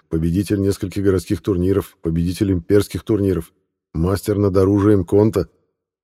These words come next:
Его могут не знать только приезжие, а приезжих в стражу не берут. По крайней мере, до сей поры не брали.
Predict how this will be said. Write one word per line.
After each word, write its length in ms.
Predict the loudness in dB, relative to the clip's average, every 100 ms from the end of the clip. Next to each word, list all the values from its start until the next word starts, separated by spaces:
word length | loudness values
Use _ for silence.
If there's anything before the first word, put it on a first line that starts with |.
| _ _
Его 260 | -6 -2 2
могут 300 | 4 2 2
не 100 | 0
знать 260 | 2 0
только 260 | 0 -2 -2
приезжие, 760 | 0 2 4 2 2 -4 -6 -10
а 80 | -12
приезжих 560 | -6 -4 -2 -4 -6 -8
в 20 |
стражу 360 | -2 0 2
не 120 | 2 4
берут. 420 | 2 2 -2 _ _ _ _ _ _
По 140 | -10
крайней 320 | -4 0 2 4
мере, 220 | 4 4
до 180 | 4 2
сей 220 | 2 -2
поры 260 | 0 0
не 100 | 0
брали. 360 | 0 0 -4